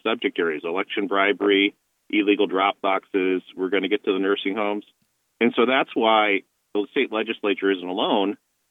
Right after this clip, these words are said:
because Thomas More Society is litigating these cases in Wisconsin courts to an administrative correction. And the way to get the people on our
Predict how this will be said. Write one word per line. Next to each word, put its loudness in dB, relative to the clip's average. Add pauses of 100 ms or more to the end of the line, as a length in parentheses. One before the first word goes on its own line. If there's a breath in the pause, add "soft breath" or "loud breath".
(120)
because 0
Thomas -2
More -2
Society -2
is -2
litigating 0
these -2
cases 0
in -4
Wisconsin -2
courts 4 (460)
to 4
an 8
administrative 2
correction. -2 (840)
And 2
the 4
way 4 (120)
to 0 (160)
get 0 (200)
the -4
people -6
on 0
our 0